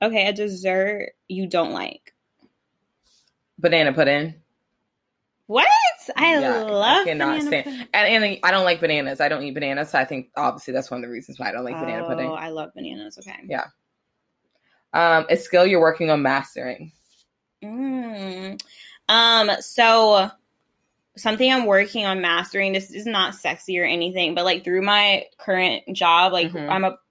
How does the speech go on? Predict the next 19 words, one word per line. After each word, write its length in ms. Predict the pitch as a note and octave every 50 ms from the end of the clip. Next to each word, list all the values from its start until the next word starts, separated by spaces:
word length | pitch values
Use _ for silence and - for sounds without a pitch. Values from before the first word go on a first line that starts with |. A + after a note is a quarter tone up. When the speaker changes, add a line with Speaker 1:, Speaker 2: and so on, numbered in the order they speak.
| _ -
Speaker 1:
it's 100 | - -
a 120 | G3 G3 _ _ _
public 240 | - F#3 F3+ F#3 F#3+
relations 400 | F3+ E3+ D#3+ F3+ - F#3 F3+ -
agency. 720 | - F3 D#3+ - F3 F#3 F#3+ - A3+ G#3+ G#3+ A3 A3 - - - - - _ -
Um, 280 | F#3+ F#3+ F#3+ F#3+ F3+
I'm 180 | - F#3+ G3 G3
working 320 | F#3+ F3+ F3+ G#3 G#3 G#3+
on 540 | - G#3 G#3 G3+ G3 G3 G3 G3 F#3+ F3+ - - _ _ _ _ _ _ -
mastering 720 | F3+ E3+ D#3+ F3 F#3+ - - G3 G3 G3 F#3+ F#3 F3 F3
media 320 | F3 E3+ E3+ F3+ F3 E3
relations 960 | E3 D#3+ - - - - - - - G#2+ G2+ C2 B1+ - - - - - - _ _ _ _ _ -
Speaker 2:
Okay. 280 | - F#3+ G3 D#3+ F3 G3+ - - - _ _ _ - - _ _ _ _ _ - - - -
Speaker 1:
in 100 | F#3+ G3
the 80 | F#3+
Speaker 2:
Cool. 80 | - -
Speaker 1:
industry. 640 | G#3 A#3+ B3+ C4 - - - - - - - - - - _ _ _ _ _ _ _ _ _ _ _ _ _ _ _ _ A#3
Okay, 340 | C4+ C4 A3+ F#3 F#3+ G3
so 640 | G3+ - - A3 G3+ G3+ G3+ G3+ G3+ F#3 - - F#3